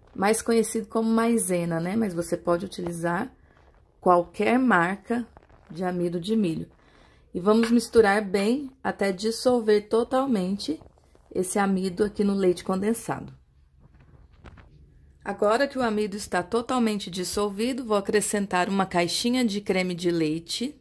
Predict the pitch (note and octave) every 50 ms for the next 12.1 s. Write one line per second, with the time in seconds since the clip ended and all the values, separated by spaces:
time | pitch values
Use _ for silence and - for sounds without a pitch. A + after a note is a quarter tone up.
0 | _ _ _ _ - _ _ - - _ _ - F3 F3+ F3 - - F#3+ F#3 F3+
1 | F3+ F3 F3+ F3 F3+ F#3+ F#3 F3+ F#3+ F#3+ G#3 A3+ A3 - C4 A#3+ A3+ E3+ D#3+ D#3
2 | D#3+ D#3 D#3+ F3 G#3+ C4+ - - - - - - - - - - - - _ _
3 | _ _ _ _ _ _ _ F#3 G#3 A3 G3+ G#3+ A3+ A#3 C4+ D4 - D#4 C#4 B3
4 | C#4 C4 B3+ B3 A#3+ A3+ G#3 G3 F#3+ F#3+ F#3+ E3 E3+ G3+ A#3+ C4 B3+ G#3+ F#3 F3
5 | E3+ E3+ E3+ E3+ - - - A#3 C4 E4+ - - - - _ _ _ _ _ _
6 | _ _ _ _ _ _ _ _ _ _ _ _ _ _ _ _ _ _ _ _
7 | _ _ _ _ _ _ _ _ - - - A#3 A#3 A#3 - C4 C4 B3 A3 A3+
8 | A3+ A3+ A#3 C4 F4 E4 - _ _ _ _ - - - G#3+ F#3+ G3+ A#3+ A#3 A3+
9 | A#3 A#3 A#3 A#3 B3+ A#3 A3+ B3 B3 A#3 A#3 A3 G#3 G3+ G#3 G#3 A3 G3 G3+ G#3+
10 | G#3+ G#3+ - G#3+ G3+ G3 G3 G3+ F#3+ G#3+ A#3 B3+ B3+ B3 _ _ _ _ _ _
11 | E3+ E3+ F#3+ F#3+ F#3+ G3 F3+ F#3 G3+ G3 - A3 A3+ A3+ - - - G3 E3 D3
12 | C#3